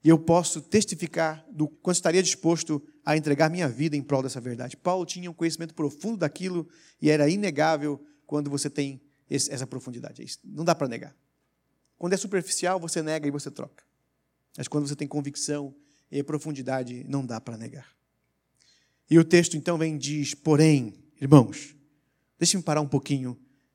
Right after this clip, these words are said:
A quebra no tom, indicando uma amenização para demonstrar interesse.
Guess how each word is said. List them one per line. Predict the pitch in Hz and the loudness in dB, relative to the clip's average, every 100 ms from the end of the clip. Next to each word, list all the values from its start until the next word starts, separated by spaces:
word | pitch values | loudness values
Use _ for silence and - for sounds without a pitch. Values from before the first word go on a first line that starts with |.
| _ _ _ _ | _ _ _ _
A | 131 | -10
quebra | 127 - 170 165 | -2 4 4 4
no | 147 | 2
tom, | 147 170 165 151 143 - _ - | 4 6 6 2 -4 -14 _ -6
indicando | 147 143 170 175 170 | -2 0 2 2 4
uma | 156 - 143 147 | 2 -2 -2 -2
amenização | 143 175 160 143 - 165 160 | -2 -2 0 0 2 2 0
para | 147 151 | 2 0
demonstrar | 147 147 143 135 | 0 -2 -4 -6
interesse. | 131 - - - - | -6 -6 -8 -10 -12